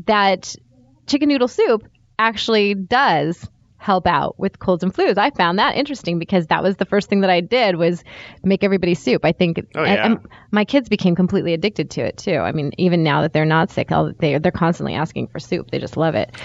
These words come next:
Speaker 2: Yeah,
Speaker 1: But I
Speaker 2: well
Speaker 1: had no idea that that was actually helping do anything other than soothe an achy throat.
Speaker 2: Well, yeah, and I think it helps for a, a number of reasons because, you know, one, they always say to get plenty of fluids and things like that, and then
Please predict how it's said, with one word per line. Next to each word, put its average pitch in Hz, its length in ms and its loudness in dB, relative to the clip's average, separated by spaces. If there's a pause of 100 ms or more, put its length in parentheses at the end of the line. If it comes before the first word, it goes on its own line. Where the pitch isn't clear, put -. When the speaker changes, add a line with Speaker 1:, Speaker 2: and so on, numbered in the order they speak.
(120)
Speaker 2:
Yeah, 196 120 -2
Speaker 1:
But 226 100 4
I 233 80 4
Speaker 2:
well 254 80 0
Speaker 1:
had 262 140 0
no 240 100 2
idea 226 300 2
that 214 100 -2
that 165 80 2
was 170 100 -2 (120)
actually 170 580 -2 (140)
helping 202 560 0
do 190 120 2
anything 196 300 2
other 175 140 2
than 170 160 2
soothe 170 500 0
an 170 80 -2
achy 170 220 -4
throat. 233 480 0
Speaker 2:
Well, 175 280 0
yeah, 180 240 2
and 139 80 2
I 151 100 2
think 196 220 -4
it 139 120 -2
helps 139 260 -2
for 110 300 0
a, 101 240 -2
a 104 160 -6
number 117 260 0
of 90 80 -4
reasons 98 460 -4
because, 101 520 -4
you 107 60 -6
know, 101 160 0
one, 107 300 0
they 101 120 2
always 101 220 0
say 98 240 -4 (240)
to 110 120 -12
get 98 200 -4
plenty 107 300 -4
of 98 360 -6 (200)
fluids 101 500 -2
and 95 100 -10
things 95 240 -6
like 92 140 -12
that, 92 320 -2
and 95 240 -8
then 95 240 -6